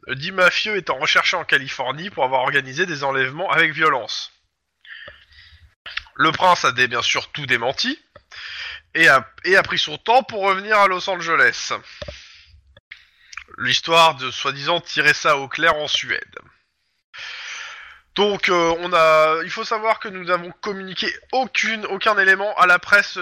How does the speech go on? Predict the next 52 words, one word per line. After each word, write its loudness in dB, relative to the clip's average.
jusque-là -4
sur -6
tout -10
ce -4
qui -10
s'est -2
passé. 2
Euh, 4
ce 0
qu'on -6
peut 4
affirmer, 4
c'est 0
que -6
le -2
squat -4
a 6
été 0
pris -6
d'assaut, 0
était -4
notamment -2
connu -6
comme -2
le -4
refuge -4
des 2
Bros, -2
un, 4
un 2
gang -6
affilié 0
au -2
Blood. 0
Nos -6
contacts 2
locaux, -4
alors 2
c'est, -6
euh, -4
c'est, -6
euh, -8
comment -12
ça -4
s'appelle, -2
euh, -6
Sniper 2
et -2
Littleman -2
qui -14
continuent, -10
hein, -8